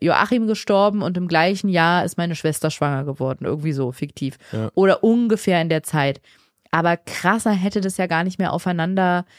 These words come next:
Speaker 1: also beieinander passieren können. Es war ja
Speaker 2: Ja.
Speaker 1: fast auf den Tag, wo Opa gegangen ist, wo Opa eingeschlafen ist, muss die,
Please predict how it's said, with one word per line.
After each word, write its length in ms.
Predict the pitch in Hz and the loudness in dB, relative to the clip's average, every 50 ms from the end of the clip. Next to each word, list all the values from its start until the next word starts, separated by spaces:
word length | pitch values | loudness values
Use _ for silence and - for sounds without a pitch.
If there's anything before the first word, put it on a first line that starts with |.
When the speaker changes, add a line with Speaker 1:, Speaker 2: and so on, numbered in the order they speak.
| _ _ _ _ | _ _ _ _
Speaker 1:
also 340 | - 180 160 165 165 165 - - _ _ _ _ _ _ - _ _ _ _ _ _ | -2 0 0 2 0 0 0 -2 _ _ _ _ _ _ -20 _ _ _ _ _ _
beieinander 760 | - 107 - 180 160 180 190 220 214 202 202 196 208 208 196 | -18 -10 -8 0 4 4 6 6 4 4 2 2 2 2 0
passieren 480 | 190 - 180 180 - - 208 202 196 180 | 0 0 -4 -4 -2 -2 -2 -2 -2 -2
können. 200 | - 170 156 160 | -2 -4 -2 -2
Es 140 | 160 - - | -4 0 2
war 80 | 175 180 | 2 2
ja 60 | 180 | 4
Speaker 2:
Ja. 40 | 123 | 2
Speaker 1:
fast 300 | 120 196 185 - - _ - | 2 0 -2 -2 -6 _ 0
auf 320 | - 196 226 269 311 - - | 2 2 2 2 0 -2 -2
den 220 | 294 262 254 240 | -2 -2 -2 -4
Tag, 400 | - - 202 190 185 190 208 - - | -4 0 2 4 4 4 2 0 0
wo 160 | 190 185 - - | -2 -2 0 0
Opa 340 | 202 226 226 - - 233 220 | 0 0 0 0 0 -2 0
gegangen 600 | 196 190 175 - - 180 170 185 202 214 220 - | 0 -2 -6 -2 0 0 0 2 0 -2 -4 -4
ist, 260 | - 233 254 - - | -2 -4 -4 -2 -4
wo 100 | 185 - - | -4 -4 -4
Opa 180 | 185 - 190 | -2 -2 -2
eingeschlafen 640 | - 165 180 190 202 202 - - 190 202 - - 196 | -2 0 0 -2 -2 -4 -2 -2 -4 -4 -4 -6 -6
ist, 240 | - 190 196 - _ _ - - - - _ - | -6 -6 -8 -8 _ _ -20 -20 -20 -20 _ -2
muss 400 | 190 190 202 214 220 - - - | 2 4 6 6 4 2 -2 -6
die, 220 | - 214 208 - | -2 -2 -2 -2